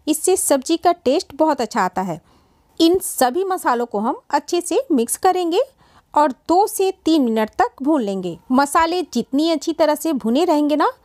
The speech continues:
सब्जी का टेस्ट उतना ही अच्छा आता है। तो देखिए, मसालों से ऑयल सेपरेट हो गया है।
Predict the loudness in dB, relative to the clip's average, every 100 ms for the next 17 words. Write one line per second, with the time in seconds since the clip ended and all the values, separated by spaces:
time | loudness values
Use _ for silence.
0 | _ -2 0 0 -2 0 -2 -2 -4 -4
1 | -8 -4 0 2 0 0 -2 0 -2 -4
2 | -8 -14 _ _ -2 0 0 0 0 0
3 | 0 -2 0 0 -2 -2 -2 -2 0 0
4 | 0 -4 -2 -2 0 0 2 2 2